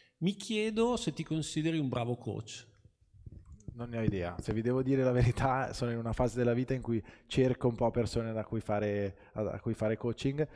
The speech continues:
Speaker 2: È una cosa che mi diverte un casino, cioè quella parte di mentoring che faccio ai ragazzi è una cosa che mi dà una soddisfazione incredibile. Ehm, perché banalmente capisco un sacco di cose,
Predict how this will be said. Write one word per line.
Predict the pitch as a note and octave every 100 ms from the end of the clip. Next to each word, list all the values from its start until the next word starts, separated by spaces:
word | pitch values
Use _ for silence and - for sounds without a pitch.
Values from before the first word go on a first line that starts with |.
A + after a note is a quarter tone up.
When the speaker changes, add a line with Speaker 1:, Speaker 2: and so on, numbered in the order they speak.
| - -
Speaker 2:
È | C3+
una | C#3+
cosa | C#3
che | D3
mi | C3+
diverte | B2 A#2 G#2+ A#2+
un |
casino, | A#2 A2 G#2+ G#2
cioè | G#2+ G2
quella | A#2 A2+
parte | C3 -
di | B2+ B2
mentoring | B2+ B2+ C3 B2+
che | A#2+
faccio | A#2+ -
ai | B2
ragazzi | B2 A#2+ A#2 -
è | B2
una | A#2+
cosa | A2
che | A2
mi | A2+
dà | A2
una | G#2+
soddisfazione | A2 G#2+ - G2+ A2 G#2
incredibile. | G2 G2 F#2+ G2+ C#3 D3 - - - - -
Ehm, | A#2 A2+ G#2+ G#2+ G#2+ G#2 G#2 G2 _ _ _ _ D#3
perché | D3 D3 E3+ C3
banalmente | B2 C3 D3+ D3+
capisco | B2+ A#2+ -
un | A#2
sacco | C3 D3
di | C3+
cose, | C3 B2+ B2 C#3